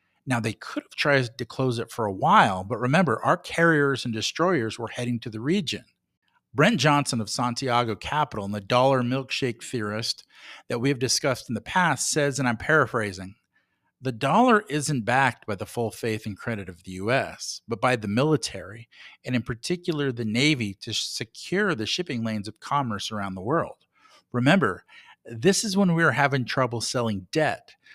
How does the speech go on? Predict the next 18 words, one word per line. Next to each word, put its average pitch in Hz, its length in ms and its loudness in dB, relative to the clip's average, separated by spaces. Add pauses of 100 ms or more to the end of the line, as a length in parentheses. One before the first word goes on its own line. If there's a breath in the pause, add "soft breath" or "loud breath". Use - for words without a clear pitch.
so - 400 -6
any 214 280 4
show 196 320 0
of 113 120 -2
weakness 113 540 -4
in 110 80 -6
our 101 80 -4
military 101 720 -2
would 120 160 -2
have 110 100 -4
exacerbated 107 920 -4
the 101 80 -12
U 113 180 -2
S 120 140 -2
Treasury 101 480 -8
weakness." 170 640 -8 (1800 loud breath)
These 143 220 4
authors 143 640 4